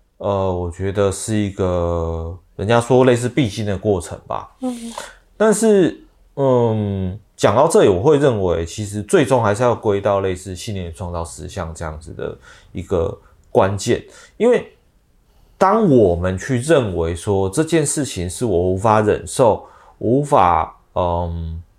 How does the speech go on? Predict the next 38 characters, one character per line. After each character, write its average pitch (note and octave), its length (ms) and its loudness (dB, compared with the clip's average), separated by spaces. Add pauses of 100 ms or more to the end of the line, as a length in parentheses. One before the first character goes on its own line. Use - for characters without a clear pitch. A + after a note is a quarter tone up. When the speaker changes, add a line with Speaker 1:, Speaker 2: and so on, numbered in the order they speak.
(800)
Speaker 1:
顺 D#3+ 340 2
着 G#2+ 120 2
去 C#3+ 160 -4
行 E2 400 -6
的 E2+ 120 -4
时 F2+ 140 -6
候， G2+ 200 2 (240)
其 - 160 2
实 E3 80 4
最 E3 300 2 (200)
大 D#3+ 300 4
的 G2+ 180 0
一 G2+ 120 -4
个 G#2 180 2
关 A2+ 260 0
键 A#2 240 0
点 E2+ 180 -6
是 A2 140 -14
在 A2+ 220 0
于 F#2 120 -2
说， G2+ 340 -6 (380)
因 G#3 280 2
为 G3 180 6
我 G2 200 2
们 F#2 160 -6
有 F#2 180 -4
了 E2 100 -4
特 B2 260 -4
定 A2+ 160 -6
的 F#2 100 -4
信 G2 260 -8
念， G2 260 -4
所 A#2 140 -4
以 B2+ 40 2
我 F2 200 0
们 F#2 120 -6
对 A#2+ 260 0
于 F2+ 240 -6